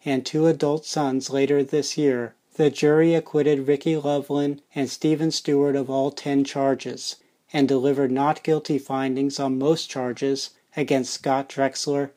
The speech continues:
and Eric Parker. There was a hung jury on the remaining charges against Drexler and Parker. This was the second trial for all four defendants. An earlier trial resulted in a hung jury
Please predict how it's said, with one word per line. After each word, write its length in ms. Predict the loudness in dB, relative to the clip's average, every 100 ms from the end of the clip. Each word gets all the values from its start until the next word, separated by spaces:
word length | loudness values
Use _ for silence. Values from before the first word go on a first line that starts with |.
| -6
and 180 | -4 -2
Eric 360 | -2 -2 -4 -8
Parker. 600 | -4 -2 -4 -10 -12 _ _ _ _ _ _ _ _ _
There 140 | 0 2
was 200 | 2 -2
a 60 |
hung 340 | -4 0 0 2
jury 440 | 0 0 -2 -4 _
on 120 | -2 -2
the 120 | 0
remaining 520 | 0 0 0 0 -2
charges 640 | -2 -4 -2 -2 -4 -4 -14 -10
against 420 | -4 -2 -2 -4
Drexler 480 | -6 -6 -6 -6 -6
and 120 | -6
Parker. 560 | -2 -2 -2 -8 -12 -14 _ _ _ _ _
This 240 | 0 2 0
was 160 | 0
the 100 | -2
second 400 | 0 -2 0 -2
trial 380 | -4 -2 0 -2
for 220 | -2 -6
all 280 | -2 0 0
four 260 | -2 -2 -2
defendants. 840 | -4 -4 -2 -2 -6 -6 -6 -6 _ _ _ -4
An 180 | -2 0 4
earlier 400 | 4 6 4 2
trial 420 | -2 -4 -2 0
resulted 600 | 0 0 0 0 0 0
in 160 | 2
a 80 | 0
hung 320 | -2 -2 -2
jury 480 | 0 -2 -2 -4 -6